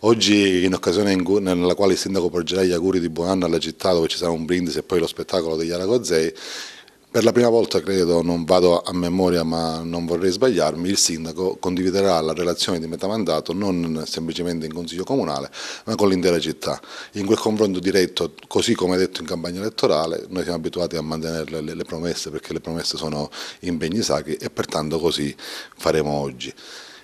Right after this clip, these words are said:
È un bilancio di novecentoquarantatré giorni dedicati al lavoro, al lavoro per questa città,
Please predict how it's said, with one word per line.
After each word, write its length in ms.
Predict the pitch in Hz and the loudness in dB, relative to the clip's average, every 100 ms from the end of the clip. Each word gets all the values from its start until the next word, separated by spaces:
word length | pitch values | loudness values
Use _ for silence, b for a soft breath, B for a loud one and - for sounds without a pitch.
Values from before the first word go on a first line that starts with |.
| - | 4
È 60 | |
un 160 | 135 135 | 6 8
bilancio 540 | 127 139 147 139 123 | 6 6 4 4 4
di 220 | 113 117 110 | 6 6 6
novecentoquarantatré 1080 | 107 113 117 139 131 107 113 110 107 107 | 6 6 6 4 4 4 4 4 2 0
giorni 400 | 107 139 139 123 | 4 4 6 2
dedicati 760 | 101 104 104 - 135 135 - 104 | 2 2 2 4 2 2 2 4
al 180 | 104 104 | 4 6
lavoro, 520 | 95 87 71 67 71 | 4 4 2 2 0
al 100 | 90 | 0
lavoro 380 | 98 113 127 101 | 2 6 6 4
per 160 | 95 | 0
questa 240 | - 98 104 | -6 -4 -2
città, 420 | 95 92 - 87 | -2 -4 -2 -4